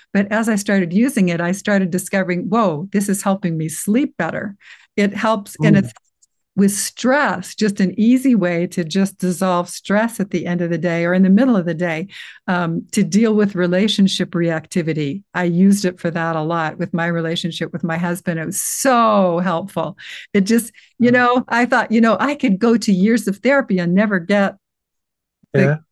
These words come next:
Speaker 1: what this kind of opened for me in a simple way. Um,
Speaker 2: Uh.
Speaker 1: just an easier, easier way of relating and being with other people started being natural t-,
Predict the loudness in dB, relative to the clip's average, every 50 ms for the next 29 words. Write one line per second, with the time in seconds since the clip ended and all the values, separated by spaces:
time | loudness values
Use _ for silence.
0 | _ _ -4 -2 -2 -2 -2 0 0 2 2 0 0 -4 -10 -6 -2 0 2 2
1 | 2 0 -2 -2 -2 -2 -2 0 0 -2 -2 -2 -2 -2 0 0 2 2 2 2
2 | 2 0 0 -2 -4 -8 -8 -6 -2 -2 -2 -2 -2 -4 -4 -2 0 0 0 0
3 | 0 -2 -6 -8 -8 -8 -10 -12 _ _ _ _ _ _ _ _ _ _ -4 -2
4 | 0 0 0 -2 -2 -4 -4 -4 -4 -4 -6 -8 -12 _ _ _ _ _ _ -4
5 | -2 -2 0 0 0 0 2 2 2 2 2 2 2 2 2 2 2 2 2 2
6 | 0 -2 _ _ _ _ _ _ -2 2 2 2 2 2 2 2 2 2 2 2
7 | 2 2 2 0 0 -2 -2 0 0 0 0 0 -2 -2 -4 -4 -4 -6 -6 -4
8 | -4 -4 -4 -4 -4 -4 -4 -4 -4 -4 -4 -4 -6 -6 -2 0 0 0 0 -2
9 | -6 -6 -8 -8 -6 -4 -4 -2 -4 -4 -4 -4 -4 -4 -4 -4 -6 -6 -6 -6
10 | -6 -6 -6 -8 -8 -8 -10 _ -20